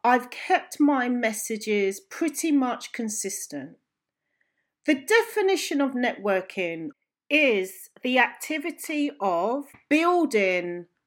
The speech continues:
long-term relationships for mutual benefits.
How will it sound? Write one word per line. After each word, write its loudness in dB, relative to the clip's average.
long-term 4
relationships -4
for 4
mutual 0
benefits. -4